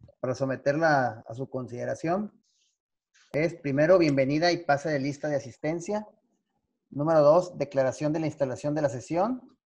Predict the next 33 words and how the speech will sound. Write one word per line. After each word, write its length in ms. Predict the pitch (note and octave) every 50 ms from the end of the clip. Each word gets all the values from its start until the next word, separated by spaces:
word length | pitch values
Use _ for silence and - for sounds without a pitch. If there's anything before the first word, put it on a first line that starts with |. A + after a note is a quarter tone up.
| _ _ _
Punto 240 | - C#3+ C#3+ C#3+ D3
número 300 | C#3+ D3 D3 C#3+ C3 -
tres, 280 | - C#3+ D#3+ E3+ - -
lectura 400 | C#3 C3+ C3 - D3+ F3+ B3+ E3
y 40 | D#3
aprobación 520 | C#3 - C3+ B2 A#2+ - - D3 D3+ D#3
del 160 | D3+ D3 C#3
orden 280 | C#3 C#3 C#3 D3 C#3+ C#3
del 180 | C3+ B2 A#2+
día. 320 | C3 D#3 F3 G3 G#3 G3+ - - - - - - - - - - - - _ _ _ _ _ _ _ _ _ _ _ _ _ _
Punto 340 | - C#3 D#3 E3 D#3+ D3+ F3
número 320 | D#3+ E3 D#3+ D#3+ D3 C#3 -
cuatro, 420 | D#3 E3 E3 F3 F#3 F#3 F#3 - -
asunto 400 | B2 - - G#2+ G#2+ G2+ - F3+
específico 500 | - - - C#3 G#2+ A#2+ C#3+ D#3 D3 D3+
a 40 | C#3
tratar, 440 | C#3 C#3 C#3 - F3 F#3+ F#3+ - -
el 120 | C3 B2 A#2
cual 200 | - C3+ C#3+ D3+
es 160 | D3 - -
único, 540 | - E3+ F3+ G3+ F#3+ - - G#3 G#3+ G#3+ _ _ _ _ _ _ _ _ _ _ _
que 160 | - C#3+ C#3+
es 80 | C#3+ D3+
la 80 | F3
supervisión 640 | - - E3 - D3+ C#3 C3 C3 A#2+ - D#3 D#3+ E3
de 80 | F3+
registro 500 | E3 D#3 C#3 - - E3+ D3 - - F3+
y 80 | F3+ D#3+
actualización 560 | C#3+ - - C3+ B2+ A#2 A#2+ A2 - D3 D#3
de 80 | E3+ D#3+
las 120 | D3+ B2
soti-, 300 | C3 A2+ - - B2+ A#2 _ _ _
su-, 280 | _ - D3 C3+ -